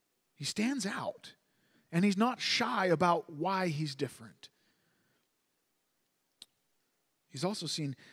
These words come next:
Abraham's faith. He's seen Abraham trusting the Lord and Abraham being blessed by the Lord in response. And, and so Abraham is showing his faith. And, and I think that's, again, a good reminder, example for us.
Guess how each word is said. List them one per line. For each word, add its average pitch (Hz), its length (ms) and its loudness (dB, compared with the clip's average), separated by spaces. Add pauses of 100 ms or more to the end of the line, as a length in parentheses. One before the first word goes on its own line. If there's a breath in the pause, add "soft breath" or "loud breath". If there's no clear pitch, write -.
(240 soft breath)
Abraham's 139 460 -2
faith. - 480 -14 (720)
He's 151 140 -4
seen 185 280 2 (300 loud breath)
Abraham 175 520 4
trusting 170 580 -2
the 147 80 2
Lord 139 400 -2 (440)
and 147 160 -6
Abraham 165 420 2
being 143 220 0 (300 soft breath)
blessed 156 480 -2
by 131 160 -2
the 127 100 -4
Lord 120 380 -6
in 127 220 -8
response. 113 680 -10
And, 143 180 -10
and 151 140 -6
so 165 240 2 (380 loud breath)
Abraham 190 440 6
is 175 140 0 (220 soft breath)
showing 196 460 6
his 214 160 0
faith. 208 400 -6
And, 151 180 -8
and 170 160 0
I 170 60 0
think 196 240 -2
that's, 196 280 0
again, 196 360 -2
a 147 60 0
good 185 360 6 (280 loud breath)
reminder, 165 640 4
example 139 760 -2
for 120 280 -8
us. 147 360 -4